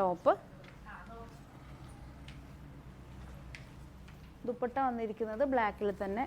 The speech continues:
ഈ ഒരു ഡിസൈനാണ്. ഇതാണ് ദുപ്പട്ട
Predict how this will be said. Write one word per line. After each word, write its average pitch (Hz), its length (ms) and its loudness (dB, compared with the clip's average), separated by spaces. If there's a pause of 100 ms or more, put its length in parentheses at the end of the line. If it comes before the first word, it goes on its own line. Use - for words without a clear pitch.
(120)
ഈ 196 100 4
ഒരു 185 180 2
ഡിസൈനാണ്. 175 540 4 (1600)
ഇതാണ് 185 220 6 (220)
ദുപ്പട്ട 196 280 2